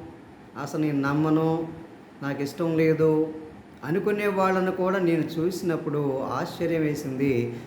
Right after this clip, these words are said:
ఎవరైతే ఆ మాటలు అన్నారో, వాళ్ళే వచ్చి, రెమెడీస్ కోసం వచ్చి,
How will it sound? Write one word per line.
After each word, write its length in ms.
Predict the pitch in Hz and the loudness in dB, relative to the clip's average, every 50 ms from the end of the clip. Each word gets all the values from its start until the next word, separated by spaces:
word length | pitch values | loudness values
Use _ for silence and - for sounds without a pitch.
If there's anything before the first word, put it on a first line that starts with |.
| - - - | -14 -10 -8
ఎవరైతే 800 | 127 127 147 170 190 202 185 180 185 185 180 165 151 139 143 - 135 | -4 0 2 4 4 4 4 2 2 4 4 4 4 4 2 -2 -2
ఆ 140 | 131 131 | -2 -2
మాటలు 480 | 127 131 131 139 156 180 180 185 180 160 | 0 0 0 0 0 0 -2 -2 -2 0
అన్నారో, 840 | 143 131 131 147 151 147 143 143 143 139 127 120 117 120 120 120 120 - - - - - - 104 101 107 | 0 0 0 0 0 0 0 0 0 2 2 2 2 2 0 -2 -4 -6 -12 -16 -18 -16 -16 -14 -10 -6
వాళ్ళే 580 | 113 117 123 139 165 190 208 214 220 226 214 | -4 -2 0 2 2 2 2 2 2 2 2
వచ్చి, 600 | 196 170 165 165 160 - - - 185 127 - - - - - - - - - - - - - - - - - - - - - - | 4 4 2 2 2 0 -4 -2 -2 -2 -2 -4 -10 -14 -18 -18 -20 -20 -20 -18 -18 -20 -20 -20 -20 -20 -20 -20 -20 -20 -16 -12
రెమెడీస్ 680 | 123 127 143 160 165 196 226 233 240 247 240 240 - | -6 0 2 4 4 6 4 4 4 4 2 2 0
కోసం 420 | - 220 208 196 - 190 180 160 147 | -2 -2 -2 -2 -2 -2 -2 -2 -2
వచ్చి, 400 | 143 147 - - - 143 - | -2 -4 -6 -6 -6 -6 -6